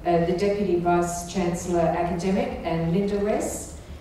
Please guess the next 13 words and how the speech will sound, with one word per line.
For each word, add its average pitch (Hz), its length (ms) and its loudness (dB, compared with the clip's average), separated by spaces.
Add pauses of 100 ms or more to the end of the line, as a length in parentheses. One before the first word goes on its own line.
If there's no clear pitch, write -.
(140)
and 170 280 2
Professor 185 420 0
Ross 175 360 2
Young, 190 540 2
Deputy 175 340 0
Vice 170 340 2
Chancellor 170 440 -2
Research 175 560 2
and 175 80 -2
Innovation, 170 920 0 (360)
and 170 440 2
Maria 170 440 4
Lawson 165 640 0